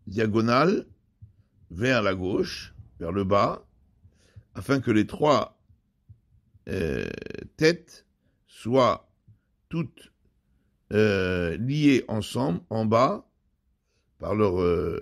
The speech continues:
jambes au même endroit, c'est-à-dire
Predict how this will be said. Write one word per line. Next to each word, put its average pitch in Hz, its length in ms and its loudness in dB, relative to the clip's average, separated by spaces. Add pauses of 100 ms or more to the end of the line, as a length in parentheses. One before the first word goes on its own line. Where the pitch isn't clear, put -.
(200)
jambes 139 600 -2 (680)
au 123 100 -2
même 143 220 4
endroit, 117 420 2
c'est-à-dire 117 580 -2